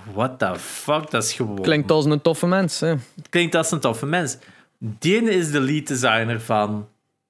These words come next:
Speaker 1: die Hogwarts game. Dus heel veel mensen zijn nu al zo van, ja, fuck die game.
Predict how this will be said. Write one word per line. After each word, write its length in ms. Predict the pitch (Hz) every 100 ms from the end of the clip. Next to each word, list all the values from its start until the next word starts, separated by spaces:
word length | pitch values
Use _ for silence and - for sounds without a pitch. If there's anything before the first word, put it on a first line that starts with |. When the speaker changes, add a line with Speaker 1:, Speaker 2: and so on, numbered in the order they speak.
| _
Speaker 1:
die 160 | - 110
Hogwarts 420 | 175 151 117 113
game. 200 | 113 104
Dus 180 | 107 117
heel 200 | 160 190
veel 120 | 165
mensen 420 | 143 135 143 -
zijn 180 | 127 117
nu 140 | 120 147
al 180 | 135 127
zo 120 | 120
van, 380 | 117 107 104 107
ja, 240 | 113 104
fuck 320 | - - 113 -
die 200 | - 165 135
game. 420 | 117 101 120 185